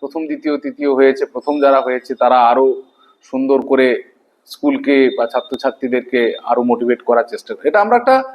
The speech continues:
আহ, চাইছি যে, আহ, মোটিভেটের মধ্য দিয়ে আরো বিদ্যালয় আঙ্গিনা এবং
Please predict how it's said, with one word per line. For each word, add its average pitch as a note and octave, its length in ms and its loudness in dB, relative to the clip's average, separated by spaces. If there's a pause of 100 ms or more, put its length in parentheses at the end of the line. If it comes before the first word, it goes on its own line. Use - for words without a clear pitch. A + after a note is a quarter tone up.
(460)
আহ, D3 100 -2
চাইছি F#3+ 440 0
যে, A#3+ 240 2 (680)
আহ, - 140 -4
মোটিভেটের A3 560 2 (100)
মধ্য G#3+ 260 0
দিয়ে A#3 280 2 (120)
আরো F3 280 2
বিদ্যালয় F#3+ 520 2
আঙ্গিনা G3+ 380 -2
এবং G#3 160 -8